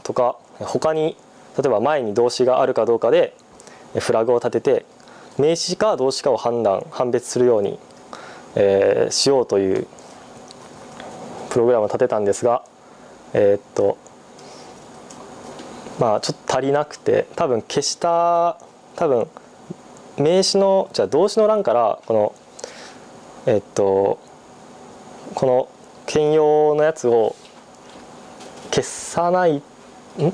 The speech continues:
動詞から兼用のやつを消さないと名詞として、あー、違うな。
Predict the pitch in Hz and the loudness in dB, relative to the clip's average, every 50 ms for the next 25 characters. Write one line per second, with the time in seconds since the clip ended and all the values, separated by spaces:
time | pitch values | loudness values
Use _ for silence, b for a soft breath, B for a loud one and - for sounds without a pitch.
0 | - - - - - - - - - - 139 143 165 185 196 196 190 - - - | -4 -12 -18 -20 -20 -20 -20 -20 -10 -4 -2 2 2 2 2 0 -2 -6 -4 -2
1 | 214 220 240 196 127 - - - - - 165 170 180 175 185 180 180 - 123 - | 0 2 2 0 0 -2 -6 -8 -2 0 2 2 4 2 2 0 0 -2 -2 0
2 | - 120 - 143 143 147 143 135 139 147 127 123 131 135 127 - - 143 139 135 | 0 0 2 2 0 2 0 0 0 0 0 2 0 0 -2 -4 -2 -2 -2 -2
3 | - - - 127 131 131 - B B B B B B B B B B B B B | -4 -2 0 0 0 0 -2 B B B B B B B B B B B B B
4 | - - - - - - - - - - - - - - - - - - - - | -20 -20 -20 -20 -20 -20 -20 -20 -20 -20 -20 -20 -20 -20 -20 -20 -20 -20 -20 -18
5 | - - - - 113 110 107 110 110 110 110 110 107 110 107 110 - B B B | -18 -8 -4 0 0 2 2 4 4 4 4 4 4 2 2 0 0 B B B
6 | B B B B - - - - - - - - 123 117 110 110 - - | B B B B -20 -20 -20 -20 -18 -14 -4 0 0 0 0 0 -4 -8